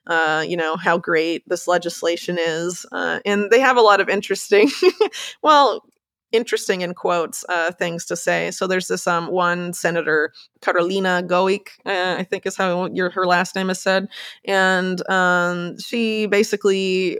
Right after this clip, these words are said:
<laughs> has, like, this World Economic Forum, uh, f-, <laughs> like, template speech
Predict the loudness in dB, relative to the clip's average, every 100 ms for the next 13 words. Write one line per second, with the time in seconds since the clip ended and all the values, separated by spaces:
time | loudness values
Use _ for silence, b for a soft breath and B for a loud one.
0 | -8 -10 0 2 2 -2 -6 -4 2 4
1 | 6 4 4 6 6 6 6 6 6 6
2 | 4 0 2 4 6 6 4 0 0 2
3 | 4 4 2 2 0 -2 -6 -8 -10 -2
4 | 2 2 2 2 0 0 2 2 4 4
5 | 6 2 -4 -12 -8 -6 -4 -6 0